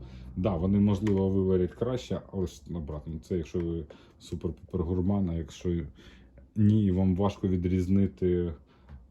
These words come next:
Колумбію від Гондураса, я маю на увазі зерно, то беріть і не партесь, е, новіші, вони гарніше виглядають, та й все ж таки в них буде більше все-таки ресурсу за рахунок того, що вони більш новіші.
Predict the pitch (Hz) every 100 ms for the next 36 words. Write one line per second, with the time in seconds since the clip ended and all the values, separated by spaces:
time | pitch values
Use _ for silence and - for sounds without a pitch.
0 | _ - 95 98 95 92 92 92 90 87
1 | 98 92 107 113 - 92 80 - - 87
2 | 82 82 87 85 82 85 87 95 120 143
3 | - _ _ - - - _ _ _ 95
4 | 98 98 - - - - _ _ _ _
5 | _ _ _ - - - - - - -
6 | 92 104 104 - 90 - 87 - 82 -
7 | 92 85 82 85 90 90 98 - 87 87
8 | 85 85 92 95 90 90 90 92 92 104
9 | 98 85 - - - - 87 85 85 -
10 | - 85 80 87 80 - - 98 85 95
11 | 95 80 78 98 90 - - - - 90
12 | 87 104 90 92 82 85 87 85 85 -
13 | 90 82 92 90 85 85 82 82 73 78
14 | - 87 80 71 -